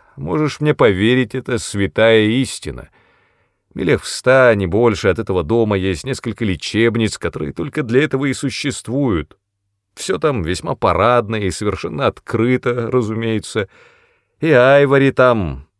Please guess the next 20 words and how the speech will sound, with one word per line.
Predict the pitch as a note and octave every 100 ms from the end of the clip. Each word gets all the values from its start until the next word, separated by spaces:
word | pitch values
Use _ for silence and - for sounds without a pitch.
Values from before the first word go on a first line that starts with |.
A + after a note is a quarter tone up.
| -
главный | G#2 A2+ A2 G#2 G2 G2+
скоблильщик. | - B2+ A2 F#2+ D2 C2+ - - _ _ _ _ _ _
Фридман | - - F#3+ D3+ D#3 A2+
тоже | D#3+ D3 G2+
немногим | F2+ E2+ D#2+ D2
лучше. | C#2 B1+ - - _ _ _ _ _ _ _ -
Он | G#3+
просто | G3+ F#3 -
сладенький | B2+ - D3+ D3+ C3+ C3 B2+
мелочный | A#2 C3 B2 - B2+
торговец | A2+ G#2+ C#3 B2 -
с |
наркотиками, | A#2 F2 - B2 C3 A#2+ A#2+ A#2 A2
и | G2 F2+ -
он | F3 F3+ A2+
не | D3
так | E3 C3+ - -
ловок, | A#2+ A2+ G2 F#2+
как | - B2 -
Айвори. | C#2+ B1+ B1 -